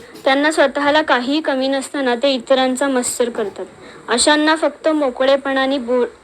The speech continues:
बोलायला मिळालं की ते नॉर्मलला येतात. या उलट काहींची पात्रता शंकातीत असूनही समाजानं त्यांना बऱ्याच गोष्टी नाकारलेल्या असतात. आम्ही अशांना सर्वतोपरी मदत करतो, कारण त्यांचा मत्सर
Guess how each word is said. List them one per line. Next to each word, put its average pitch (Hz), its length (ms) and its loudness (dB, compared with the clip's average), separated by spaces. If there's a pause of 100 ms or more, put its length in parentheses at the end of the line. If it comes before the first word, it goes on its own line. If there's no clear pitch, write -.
(200)
बोलायला 254 540 2
मिळालं 285 460 0 (320)
की 339 60 -2
ते 370 140 0
नॉर्मलला 285 560 2
येतात. 196 240 -6 (600)
या 294 200 4
उलट 311 240 2 (100)
काहींची 277 460 -2
पात्रता 254 640 -2 (420)
शंकातीत 294 580 2 (100)
असूनही 269 640 -2 (220)
समाजानं 277 500 2
त्यांना 277 300 -2
बऱ्याच 269 360 2
गोष्टी 269 320 -2
नाकारलेल्या 233 640 -4
असतात. - 260 -10 (460)
आम्ही 277 320 2
अशांना 311 440 0
सर्वतोपरी 285 720 0
मदत 254 420 -4
करतो, 208 320 -8 (1000)
कारण 285 360 2
त्यांचा 294 360 -2
मत्सर 285 460 -2